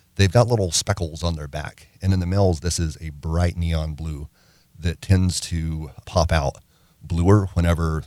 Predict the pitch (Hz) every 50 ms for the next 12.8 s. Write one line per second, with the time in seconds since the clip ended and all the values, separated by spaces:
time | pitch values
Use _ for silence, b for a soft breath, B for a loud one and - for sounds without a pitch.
0 | - - 80 - 90 90 82 80 - 78 76 85 87 95 90 92 107 117 113 _
1 | _ b b b b b b b b b b b - - 101 92 90 90 90 85
2 | 80 - - - - - 92 90 - - 98 95 - 92 85 80 78 76 73 -
3 | _ - - 90 82 76 76 76 82 78 71 65 69 78 - - - 80 - 73
4 | 76 73 69 73 - - 85 78 73 71 71 73 71 76 80 73 73 76 - -
5 | 85 82 80 82 82 - - - b b b b b b b b b - 90 82
6 | 73 - - 90 82 - - 73 73 82 80 78 - - - 80 76 76 76 73
7 | 73 78 - - - 69 60 - - - - 78 76 76 76 73 92 90 80 87
8 | 76 82 78 71 - - 80 76 73 69 69 - b b b b b b b b
9 | b - - 85 78 80 80 78 73 71 78 - _ _ - - 90 - - 85
10 | 80 78 - 76 - - - - - - - - _ _ _ - 80 - - 85
11 | 78 78 78 76 73 73 71 67 64 65 64 - 76 71 69 69 67 64 - -
12 | 76 76 - - 78 73 69 - - 71 - - 52 - - -